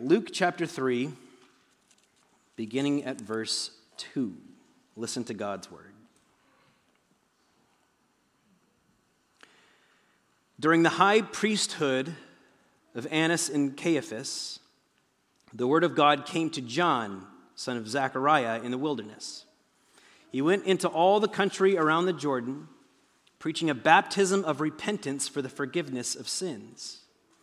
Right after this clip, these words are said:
As it is written in the book of the words of Isaiah the prophet, "A voice of one calling in the wilderness, 'Prepare a way for the Lord,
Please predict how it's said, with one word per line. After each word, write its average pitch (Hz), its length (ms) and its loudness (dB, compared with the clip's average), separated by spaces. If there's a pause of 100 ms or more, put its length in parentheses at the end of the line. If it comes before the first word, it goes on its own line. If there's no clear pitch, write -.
(680)
As 156 160 2
it 170 100 4
is 160 140 2
written 196 500 2
in 143 100 -4
the 143 60 -2
book 160 320 -2
of 135 140 -6
the 139 80 -2
words 135 340 0
of 127 160 -8
Isaiah 113 360 -4
the 107 80 -8
prophet, 98 420 -16 (1080)
"A 127 80 -4
voice 156 460 4
of 147 140 -2
one 156 240 2
calling 180 500 2
in 180 80 2
the 170 60 2
wilderness, 143 960 -2 (400)
'Prepare 160 440 -2
a 185 80 4
way 175 200 4
for 180 140 -4
the 165 100 0
Lord, 143 440 0